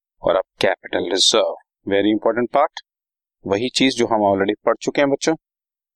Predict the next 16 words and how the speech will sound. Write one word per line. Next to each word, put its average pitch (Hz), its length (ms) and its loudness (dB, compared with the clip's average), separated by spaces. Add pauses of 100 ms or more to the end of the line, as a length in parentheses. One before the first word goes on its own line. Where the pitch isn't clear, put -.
(140)
ये 90 140 -4
तुम 92 180 -2
देख 110 160 0
सकते - 320 0
हो, 131 160 0 (1300)
रमेश 104 800 2
के 160 180 2 (3000)
फ़ोर 107 480 0
हंड्रेड 113 320 0
शेयर्स 120 340 0
तुमने 117 220 2 (120)
फॉरफिट - 460 -2
किए - 160 2 (100)
थे 135 100 2 (600)
और 98 200 0
उस 98 120 -2